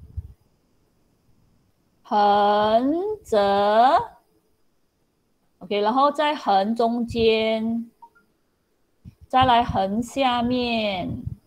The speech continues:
Sekali lagi ya。撇点。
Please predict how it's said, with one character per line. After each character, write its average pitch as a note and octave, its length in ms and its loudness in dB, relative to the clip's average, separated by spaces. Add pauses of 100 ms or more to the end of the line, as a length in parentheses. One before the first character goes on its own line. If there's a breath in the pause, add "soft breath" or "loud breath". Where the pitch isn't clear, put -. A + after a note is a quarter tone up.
(360)
Sekali G#3+ 300 -2
lagi A#3 340 2
ya。 A#3+ 300 2 (1300)
撇 A#3+ 800 2
点。 G#3 560 0